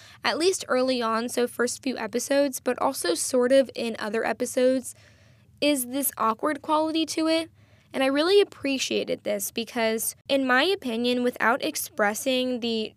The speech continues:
true awkwardness of starting a relationship and tiptoeing around your feelings, there would be a really deep misrepresentation as to the status of their relationship.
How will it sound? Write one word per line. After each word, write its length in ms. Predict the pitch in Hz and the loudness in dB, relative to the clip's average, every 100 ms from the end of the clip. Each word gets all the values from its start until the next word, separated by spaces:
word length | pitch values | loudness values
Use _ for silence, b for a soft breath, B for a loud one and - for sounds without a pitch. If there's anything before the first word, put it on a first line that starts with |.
| - | -12
true 440 | - 269 285 320 | -6 -2 0 2
awkwardness 920 | 233 226 240 240 220 208 202 208 202 - | 2 2 2 0 0 -4 -4 -6 -8 -8
of 100 | 226 | -6
starting 420 | - 240 240 277 | -2 0 0 0
a 60 | 302 | 0
relationship 840 | 302 247 233 - 233 - 240 226 | 0 0 -2 -4 -4 -2 0 -2
and 200 | - 220 | -4 -10
tiptoeing 540 | 208 240 - 294 294 285 | -6 -8 -4 0 0 0
around 360 | 262 233 226 | 0 0 0
your 120 | 233 233 | -2 -6
feelings, 680 | - 214 208 196 202 214 b b b b b b | -4 -4 -4 -4 -6 -10 b b b b b b
there 140 | - 294 | 2 4
would 180 | 302 | 4
be 280 | 254 294 320 - | 2 4 2 2
a 120 | 269 | 0
really 440 | 240 247 269 311 | 2 2 2 0
deep 300 | 262 240 240 | 0 -2 -2
misrepresentation 1200 | 226 233 - 240 247 247 233 226 226 - 247 247 247 - | -2 -4 0 0 0 0 -2 -4 -4 -2 -2 -2 -4 -6
as 160 | 233 | -6
to 140 | - 240 | -4 -4
the 100 | 240 | -4
status 460 | - 226 214 240 | -2 -2 0 -2
of 100 | 254 | -2
their 140 | 254 240 | 0 0
relationship. 840 | 220 202 214 254 254 - 285 | 0 -2 -2 -4 -2 0 0